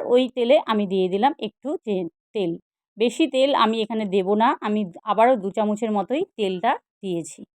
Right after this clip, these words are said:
তো এখানে দেখতে পাচ্ছেন আমি কিন্তু খুব বেশি তেলে রান্নাও করি না, কম তেলেই একদম রান্নাটা চেষ্টা করি। তো রান্না করলে রান্নার সাথে সাথে কিন্তু আস্তে আস্তে তেলটা চলেই আসে, যখন একদম পুরোপুরি একদম রেডি হয়ে যায় তখন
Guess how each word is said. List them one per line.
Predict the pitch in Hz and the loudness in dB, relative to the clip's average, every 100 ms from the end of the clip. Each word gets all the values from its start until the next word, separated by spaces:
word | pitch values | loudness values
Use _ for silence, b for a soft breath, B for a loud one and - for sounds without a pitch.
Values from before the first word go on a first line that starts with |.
| _ _ _ - | _ _ _ -2
তো | |
এখানে | 240 214 269 | -2 0 0
দেখতে | 226 233 240 | 0 -2 0
পাচ্ছেন | 240 240 202 | 0 0 -2
আমি | 202 208 | -2 -2
কিন্তু | 220 262 | -4 -6
খুব | - 214 | -4 -2
বেশি | 208 220 | -2 -2
তেলে | 277 208 233 | -4 0 2
রান্নাও | 233 190 196 208 | 4 4 4 2
করি | 220 202 | 0 0
না, | 190 | -2
কম | 185 214 208 | -2 -2 -2
তেলেই | 226 240 320 | 0 0 2
একদম | 240 185 240 | 0 0 0
রান্নাটা | 214 190 190 262 - | 2 2 2 2 2
চেষ্টা | 233 214 - 196 | -4 -10 -6 -8
করি। | 190 165 - _ _ _ _ - | -6 -10 -12 _ _ _ _ -6
তো | 262 254 - - | 0 0 0 0
রান্না | 214 196 220 269 | 4 4 4 2
করলে | 285 269 254 - - | 4 4 4 4 -2
রান্নার | 220 190 196 240 | 2 2 4 2
সাথে | 240 254 269 | 2 0 2
সাথে | 262 254 | 2 0
কিন্তু | 226 233 294 539 | -2 -2 -2 0
আস্তে | 202 - | 0 0
আস্তে | 220 262 | -4 -4
তেলটা | 220 214 214 320 480 - | 0 0 4 2 2 -8
চলেই | 214 202 240 247 | -2 2 4 6
আসে, | 190 - 170 - _ _ _ - | 4 2 -10 -10 _ _ _ -6
যখন | 202 247 240 | -4 -4 -2
একদম | 214 208 247 | -2 0 -2
পুরোপুরি | 233 226 233 294 | 0 0 0 -2
একদম | - 214 226 | -4 -6 -2
রেডি | 202 214 | -2 0
হয়ে | 220 214 | 0 2
যায় | 254 | 2
তখন | 277 208 | 2 -4